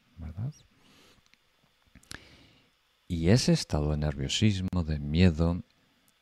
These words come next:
nos hace muy reactivos. Y todo lo que surge, bueno, malo, neutral, nos provoca, provoca, irrita a esa,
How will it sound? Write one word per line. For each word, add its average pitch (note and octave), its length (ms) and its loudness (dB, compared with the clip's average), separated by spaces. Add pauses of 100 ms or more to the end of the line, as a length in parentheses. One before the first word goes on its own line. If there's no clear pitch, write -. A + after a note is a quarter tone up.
(440)
nos F2 300 -2
hace E2 180 0
muy E2 200 2
reactivos. - 880 -6 (220)
Y F#2+ 80 -8
todo G#2 440 4
lo E2+ 240 0
que D#2+ 140 -2
surge, F3+ 680 0 (300)
bueno, E2 560 2
malo, D#2 560 0 (420)
neutral, E2+ 720 2 (400)
nos F2+ 140 0
provoca, - 680 -2
provoca, F#2+ 600 0
irrita F#2 680 -2 (800)
a D#2+ 180 -6
esa, D2+ 760 -6